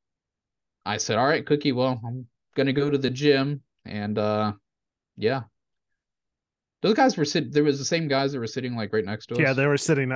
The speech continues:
Speaker 2: they were fucking strange. The one guy, I knew he was demented when he, like, gave a standing O to this movie when it was over. I'm like,
Speaker 1: Oh, yeah,
Speaker 2: "Dude."
Speaker 1: yeah, they started, they started clapping and shit, and I was like, "No,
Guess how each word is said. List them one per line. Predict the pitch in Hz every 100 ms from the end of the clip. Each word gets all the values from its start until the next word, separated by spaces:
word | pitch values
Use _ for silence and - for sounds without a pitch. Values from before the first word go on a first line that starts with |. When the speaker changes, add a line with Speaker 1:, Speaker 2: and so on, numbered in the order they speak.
| 135
Speaker 2:
they | 147
were | 160
fucking | 139 127 120 104
strange. | 101 - 98 98 90 90 - _ _ _ _ _ _ -
The | 143
one | 208
guy, | 185 160 143 131 -
I | 117 139
knew | 139 160
he | 156
was | 127 110 - _
demented | - 127 127 131 - 101 107
when | 107
he, | 110 113
like, | 104 98 101
gave | 117 117 107
a |
standing | - - 120 110 107
O | 110 110 101
to | -
this | 101 101
movie | 113 110 101
when | 95 98
it |
was | 92 95
over. | 104 98 90
I'm | 92
like, | 87 87 _ -
Speaker 1:
Oh, | 208
yeah, | 214 214
Speaker 2:
"Dude." |
Speaker 1:
yeah, | 202
they | 196
started, | 196 - 196 147 - _
they | 202
started | 220 220 202 147
clapping | - 151 170 165 165
and | 127
shit, | 117 -
and | 117
I | 131
was | 123
like, | 117
"No, | 127 123 123 117 117